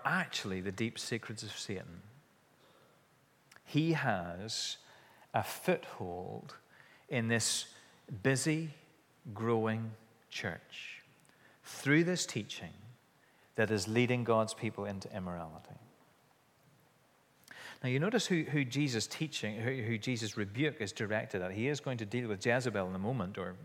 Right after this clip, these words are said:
whatever her name was, but, but it's also directed against the church at large. Verse twenty, "Nevertheless, I have this against you. You tolerate that woman Jezebel."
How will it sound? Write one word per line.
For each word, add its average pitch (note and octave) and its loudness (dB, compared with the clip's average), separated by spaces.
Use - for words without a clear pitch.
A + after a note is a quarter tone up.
whatever G#2+ -4
her G2+ -2
name A#2 0
was, F#2 -6
but, - 4
but C#3+ 8
it's C#3+ 10
also F3+ 6
directed D#3+ 2
against B2 0
the A#2 -2
church - 2
at C#3+ -4
large. - -4
Verse B2+ 4
twenty, B2+ 2
"Nevertheless, D3+ 4
I B2 6
have C3 4
this C3+ 2
against C3 -2
you. G2 0
You A#2+ 2
tolerate C#3+ 2
that G#2+ 0
woman A2+ -2
Jezebel." C3 4